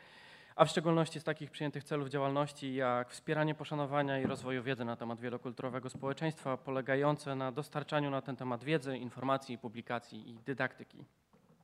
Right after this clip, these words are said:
Wykorzystywanie wiedzy antropologicznej w budowaniu społeczeństwa obywatelskiego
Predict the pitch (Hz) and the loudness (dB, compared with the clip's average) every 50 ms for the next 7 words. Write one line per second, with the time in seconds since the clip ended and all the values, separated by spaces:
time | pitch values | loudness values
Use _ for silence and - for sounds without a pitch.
0 | _ _ _ - - - - - - - - - 143 - 160 143 147 147 - 160 | _ _ _ -20 -20 -20 -20 -20 -20 -14 -8 -8 0 2 2 2 2 0 -2 2
1 | 143 156 156 151 147 135 139 160 151 123 139 127 120 - 113 113 120 120 117 117 | 4 6 6 6 4 6 6 6 6 6 4 0 0 -2 -4 -4 -4 -4 -4 -8
2 | 117 - 131 120 120 113 131 120 131 120 127 127 123 - - - 127 120 131 131 | -8 -4 -4 -4 -4 -4 -6 -6 -2 0 0 0 0 -4 -6 -6 -6 -4 -4 -4
3 | 127 - - 127 139 139 160 151 170 160 - 160 156 - - - 156 139 135 143 | -6 -4 -2 -2 -2 -2 -2 -2 -2 -2 -2 -2 -4 -4 -6 -6 -6 -4 -4 -4
4 | 139 131 | -4 -6